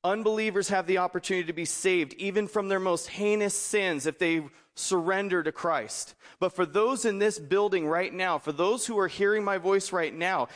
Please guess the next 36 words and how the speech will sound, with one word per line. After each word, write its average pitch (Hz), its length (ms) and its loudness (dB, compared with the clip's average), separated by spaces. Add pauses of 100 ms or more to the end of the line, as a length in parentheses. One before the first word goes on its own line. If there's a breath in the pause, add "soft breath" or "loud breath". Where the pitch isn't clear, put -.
how 233 240 0
much 302 260 -2
more 226 440 2
so 131 600 0 (200 loud breath)
do 196 120 -2
we 214 300 -2
who 254 200 2
have 190 140 2
believed 196 480 -2
in 226 120 -2
Christ 165 460 -2
have 185 220 -2
no 247 460 0
reason 269 440 -2
to 240 100 0
fear 214 500 2 (140)
or 196 120 2
reveal 208 540 0
what 202 140 2
is 165 160 0
really 208 260 2
going 190 300 0
on 185 120 0
in 196 120 -2
our 202 160 0
hearts 139 440 -2 (200 loud breath)
when 175 180 0
God's 180 360 0
perfect 254 600 -2 (140 loud breath)
knowledge 185 600 2 (140 loud breath)
brings 190 300 0
us 160 200 0 (140 loud breath)
hope - 640 0
and 151 240 -2
not 156 260 0
condemnation? 123 760 -2